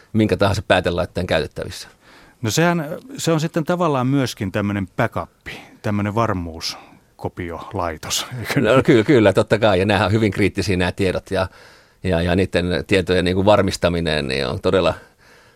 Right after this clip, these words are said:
Speaker 1: todella pitää olla niinku hyvässä hoidossa, ettei ihmisten tiedot tai pankkitiedot tai mitkään tiedot häviä sitten.
Speaker 2: Yksi, yksi, mikä on pilvipalvelussa, mikä on, mikä on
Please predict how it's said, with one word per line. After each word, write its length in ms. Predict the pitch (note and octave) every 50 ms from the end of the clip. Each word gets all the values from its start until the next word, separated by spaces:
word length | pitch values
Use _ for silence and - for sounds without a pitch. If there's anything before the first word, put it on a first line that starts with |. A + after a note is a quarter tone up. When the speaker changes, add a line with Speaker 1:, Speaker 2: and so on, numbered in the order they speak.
| _
Speaker 1:
todella 300 | - G2 F#2 F#2+ F2+ F2
pitää 340 | E2 E2+ - - E2 D2+ C#2+
olla 140 | D2+ D#2+ D2+
niinku 280 | C#2+ C2 A#1+ - E2 -
hyvässä 360 | F#2+ G2+ D#2+ D#2 - - F2
hoidossa, 540 | F#2+ E2+ C#2+ - - - - - - G#2 G2+ - - - - -
ettei 420 | - - - E2 D#2+ D#2 C#2 F2+ G2+
ihmisten 420 | - F#2+ G2+ F2 D2+ - - F#2 E2+
tiedot 340 | - G2 F2+ E2+ E2 - _
tai 120 | - F#2 F2 -
pankkitiedot 640 | - F#2 D3+ - - G#2 - - E2 D#2+ D2+ - - -
tai 120 | F#2 F2+
mitkään 320 | F2 F#2 - - - F#2 E2+
tiedot 280 | - F2+ D#2+ D#2 -
häviä 300 | - F2+ E2 - - -
sitten. 360 | - - - - _ _ - - _ _ _ _ - - -
Speaker 2:
Yksi, 320 | C3+ D#3+ - - - E3
yksi, 160 | D#3 - -
mikä 220 | D3 C3 - B2+ A#2
on 80 | A2+
pilvipalvelussa, 720 | - C#3 C3 B2 A2+ G2+ - A2 G#2 G#2 G#2 F2+ - - G#2+
mikä 320 | G#2 G#2+ - - A2 G#2+ G#2+
on, 200 | G#2 G#2 G2+ F#2 - - C3+
mikä 260 | A#2 - - A2+ A2
on 140 | G#2+ G#2+